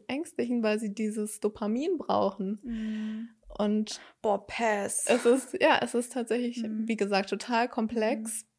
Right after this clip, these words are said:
Speaker 1: Und da kann ich gar nicht den einen Tipp geben.
Speaker 2: Mhm.
Speaker 1: Jeder Beziehungstyp oder Bindungstyp muss für sich schauen, welcher Partner kann am besten mit meinem Bedürfnis umgehen.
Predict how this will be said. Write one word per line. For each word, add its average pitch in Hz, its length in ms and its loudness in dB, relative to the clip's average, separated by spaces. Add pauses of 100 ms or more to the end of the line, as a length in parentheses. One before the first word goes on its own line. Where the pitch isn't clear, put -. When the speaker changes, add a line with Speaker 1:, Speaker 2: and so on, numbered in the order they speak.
(140)
Speaker 1:
Und 220 180 0
da 208 140 4
kann 226 180 0
ich 220 100 -6
gar 208 140 2
nicht 214 160 -2
den 196 140 0
einen 202 380 2
Tipp - 340 -4
geben. 208 380 2
Speaker 2:
Mhm. 220 360 -6
Speaker 1:
Jeder 233 540 2 (100)
Beziehungstyp 233 920 -2
oder 208 160 2
Bindungstyp 226 580 -2
muss 214 180 -2
für - 160 -4
sich 220 320 -2
schauen, 208 400 0 (320)
welcher 220 360 4
Partner 214 500 0
kann 202 180 -4
am 190 180 0
besten 233 460 0
mit 220 160 -2
meinem 202 360 2
Bedürfnis 196 480 0
umgehen. 196 640 -2